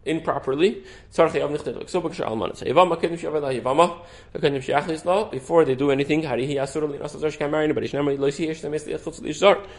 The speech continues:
V'im Niseis La'achar Uva'al, La'achir Uva'al, Lo Yikahu Vahi, V'yisi V'get, V'afilu Hei Lekam B'Bana Miha Mena, V'nesra Lo Yavama. By bar-, being with somebody else, she becomes forbidden to the Baal, I think, and to the Yavama, the brother-in-law of Yavama, Chilus, so he still has to get Chalisa, V'achar, V'tiyah, V'teres, L'Achirim.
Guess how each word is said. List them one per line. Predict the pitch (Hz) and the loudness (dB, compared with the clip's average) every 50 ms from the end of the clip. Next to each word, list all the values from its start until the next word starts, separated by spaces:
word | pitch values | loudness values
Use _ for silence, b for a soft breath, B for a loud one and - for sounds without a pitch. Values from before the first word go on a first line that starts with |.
| B B B B - | B B B B -6
V'im | 117 120 | -2 0
Niseis | 139 156 156 - 190 196 190 | 0 2 2 2 2 2 2
La'achar | - - - 104 143 - 170 165 190 190 - - | -2 -2 -2 -2 0 4 6 6 6 4 2 0
Uva'al, | 131 127 127 123 127 127 - 156 175 196 226 302 277 254 - | 0 2 6 6 6 6 8 6 6 6 6 4 0 -4 -6
La'achir | - - 135 - 175 165 143 117 | -6 -6 -4 -4 -4 -4 -4 -2
Uva'al, | 135 135 139 131 175 190 208 226 B B B B B B B - | -2 -2 0 2 2 0 0 -2 B B B B B B B 4
Lo | - 175 214 | 6 6 8
Yikahu | 226 190 143 - - 170 175 | 6 4 2 2 2 2 2
Vahi, | 175 196 208 226 226 | 2 -2 -2 -2 0
V'yisi | 196 151 147 - 180 170 170 | -2 -2 -4 -4 -6 -2 0
V'get, | 175 202 196 196 - | 0 0 0 -2 -6
V'afilu | - 131 - 170 170 170 | -10 -6 -4 -2 0 2
Hei | 170 151 | 2 2
Lekam | 156 165 160 - 165 160 156 | 2 2 0 0 0 0 2
B'Bana | 160 165 170 | 0 0 0
Miha | 170 185 180 170 165 | 0 0 -2 0 0
Mena, | 165 165 165 135 | -2 -2 -2 -2
V'nesra | 127 135 151 165 165 - - 151 | -2 -2 -2 -4 -2 -4 -4 -2
Lo | 143 131 | -2 -4
Yavama. | - - - - 131 131 143 143 139 160 185 170 135 B B B B B B B B B - | -4 -8 -8 -4 -2 0 0 2 4 4 4 2 0 B B B B B B B B B -8
By | - 110 120 127 | -2 -2 0 0
bar-, | 120 - - - 123 143 139 143 139 - | -2 -4 -10 -4 -2 0 0 0 0 -2
being | 139 143 147 - 143 156 160 156 | -4 -6 -6 -2 0 2 2 2
with | 143 143 | 2 0
somebody | - 143 131 139 147 | 0 -2 -2 2 2
else, | 151 147 143 | 2 2 0
she | - | -4
becomes | 170 170 131 | -8 -10 -8
forbidden | - 127 120 135 147 143 127 113 107 - - - - - - - - - - - - - - - - _ - - - - - - - - - - - b b b b b - - - | -6 -4 0 0 0 0 -2 -6 -10 -12 -16 -20 -20 -20 -20 -20 -20 -20 -20 -20 -20 -20 -20 -20 -20 _ -20 -20 -20 -20 -20 -20 -20 -20 -20 -20 -20 b b b b b -20 -18 -12
to | - 143 | -10 -6
the | 123 135 | -4 0
Baal, | 123 131 131 135 135 123 123 | 4 6 6 6 6 4 4
I | 127 | 2
think, | 127 131 120 - | 2 0 0 0
and | - 117 117 | -4 -4 -6
to | 123 | -6
the | 101 107 98 101 | -6 -6 -4 0
Yavama, | 117 143 165 170 151 139 | 2 2 2 2 2 0
the | 113 110 | -2 -2
brother-in-law | 101 127 151 156 147 147 143 135 | -2 0 0 2 2 2 2 2
of | 127 117 | 2 0
Yavama, | 120 120 135 147 143 135 | 0 0 0 0 0 2
Chilus, | - 151 156 151 143 - | 4 4 4 4 2 0
so | 135 123 | -4 -4
he | 127 | -4
still | 127 - 127 | -4 -4 -6
has | 123 120 | -6 -6
to | - - | -6 -8
get | 113 - | -8 -8
Chalisa, | - - 147 170 165 - | -6 -6 -6 -6 -2 -2
V'achar, | - 151 143 143 131 | -2 -2 -2 -6 -6
V'tiyah, | - 135 127 127 | -4 -4 -4 -2
V'teres, | 127 135 123 117 - | 0 0 -2 -2 -4
L'Achirim. | - - - - 107 90 78 | -8 -8 -6 -6 -6 -6 -8